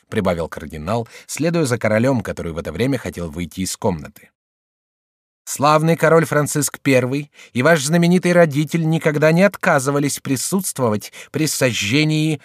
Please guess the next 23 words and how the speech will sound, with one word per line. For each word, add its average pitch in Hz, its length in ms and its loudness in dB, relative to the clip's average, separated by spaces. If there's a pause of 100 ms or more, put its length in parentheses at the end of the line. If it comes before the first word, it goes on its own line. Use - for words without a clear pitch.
еретиков. 139 920 0 (580)
Что - 200 2
же 165 100 2
касается 95 460 -2
короля 117 320 0
испанского?» 151 720 -4 (720)
«Другие 170 540 4
государи 143 560 4
поступают 156 640 0
как 165 260 0
им 170 140 6
угодно», — 143 600 2
отвечал 87 400 -8
Франциск, - 640 -10 (240)
«а 127 140 0
я, 139 360 0 (1000)
я 117 160 -2
хочу 120 320 -2
тоже 123 320 2
делать, 110 300 2
что - 160 0
мне 113 160 4
угодно». 117 540 0